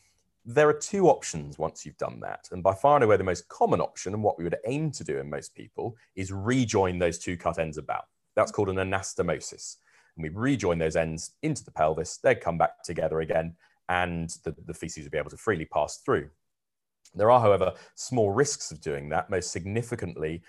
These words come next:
uh, subsequent leak from the area where those, those, um, two ends have been rejoined, or much more rarely, something we call a fistula. Um, we'll talk about that a bit more in a second. It, it's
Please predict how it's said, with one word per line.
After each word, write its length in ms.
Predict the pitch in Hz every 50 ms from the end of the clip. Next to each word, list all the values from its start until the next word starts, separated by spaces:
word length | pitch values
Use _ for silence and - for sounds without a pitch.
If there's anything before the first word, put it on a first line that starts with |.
| _ _ -
uh, 180 | 78 82 80
subsequent 580 | 80 - - 113 - - - - - 85 - -
leak 260 | 90 101 113 - -
from 160 | - - 87
the 100 | 82 78
area 220 | 78 78 78 78 78
where 120 | 80 78
those, 260 | 78 80 76 - -
those, 320 | - 80 78 76 - - -
um, 180 | 78 78 78 78
two 400 | 80 - 92 85 78 78 80 78 -
ends 260 | 82 80 80 76 76
have 100 | 80 78
been 180 | - 82 78 80
rejoined, 800 | 80 80 76 76 - - 110 107 90 76 69 65 71 98 131 - _ -
or 200 | 95 90 90 87
much 360 | 92 101 95 - - - -
more 220 | 87 82 82 87
rarely, 640 | 95 117 139 165 170 123 85 - 73 73 85 120 131 _ _ _
something 340 | - - - 101 95 95 92
we 80 | 92 90
call 220 | - 98 95 95
a 40 | 92
fistula. 680 | - - - 135 - - - - - 55 50 50 65 - _ _ _ _ _ _ -
Um, 140 | - 87 90
we'll 140 | 90 95 92
talk 180 | - - -
about 160 | - 101 92
that 100 | 90 -
a 40 | -
bit 120 | 82 90 -
more 140 | 87 90
in 60 | 85 85
a 40 |
second. 520 | 80 - 113 101 - - 80 78 78 78 78 -
It, 340 | 80 73 - - 90 87 - -
it's 320 | 87 87 - - - -